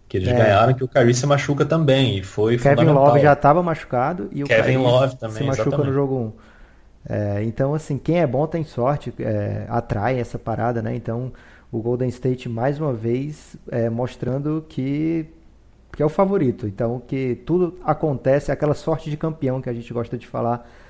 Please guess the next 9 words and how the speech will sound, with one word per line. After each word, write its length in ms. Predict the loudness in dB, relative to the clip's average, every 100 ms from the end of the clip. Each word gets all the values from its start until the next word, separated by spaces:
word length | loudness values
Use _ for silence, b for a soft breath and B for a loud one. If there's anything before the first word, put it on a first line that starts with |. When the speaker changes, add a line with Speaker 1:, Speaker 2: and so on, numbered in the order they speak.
| B -8
Speaker 2:
e 60 |
tudo 200 | -4 0
acontece 800 | 0 0 -2 0 0 0 -4 -4 -4
pra 160 | -2 0
eles. 380 | 2 0 -4 -10 b b b
Agora, 640 | -6 2 6 6 6 2 -8 -20 -20 -20 -10 -4
<laughs> 540 | -2 -2 -4 -4 -6
essas 260 | -4 -6 -2
finais 460 | 0 2 2 -2